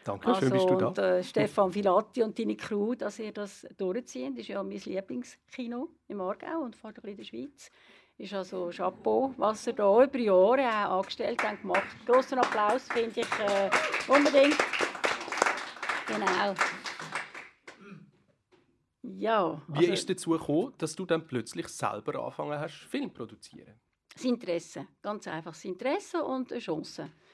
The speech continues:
Speaker 2: Währenddem ich die Verleihförderung dann aufgebaut habe, ist einer der Regisseure, den ich verliehen habe, hat ein Projekt gehabt in Ostsibirien. Und dann habe ich dann, äh, mein, äh, mein Lehrgeld und meine, wie nennt man das,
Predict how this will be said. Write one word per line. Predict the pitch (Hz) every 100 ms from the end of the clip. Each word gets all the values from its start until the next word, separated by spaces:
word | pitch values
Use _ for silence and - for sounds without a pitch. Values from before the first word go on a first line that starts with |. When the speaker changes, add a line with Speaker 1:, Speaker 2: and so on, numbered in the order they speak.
| _
Speaker 2:
Währenddem | 226 247 240 240 240
ich | 240 233
die | 233
Verleihförderung | 208 190 208 226 226 220 214
dann | 214 240
aufgebaut | 294 - 254 269 285
habe, | 247 240 254 285 320 320 - - - - - - - _ _ _ _ _ -
ist | 247
einer | 240 294 269
der | 262
Regisseure, | 269 294 302 277 269 262
den | 247
ich | -
verliehen | 226 196 214 247 311 285
habe, | 214 220 262 269 247
hat | 247 240
ein | -
Projekt | 214 208 233 -
gehabt | - 220 208 202
in | 202
Ostsibirien. | 190 208 - - 262 240 233 233 254 208 185 214 311 - - -
Und | 220 196 -
dann | 196 196 196
habe | 190 175 185
ich | 196 -
dann, | 185 180 170 165
äh, | 175 170
mein, | 175 175 180 175
äh, | 165 160
mein | 165 156 156
Lehrgeld | 175 160 214 - 285 294 233 -
und | 202 190
meine, | 190 185 185
wie | 220
nennt | 294 339 359
man | 320
das, | 180 165 180 -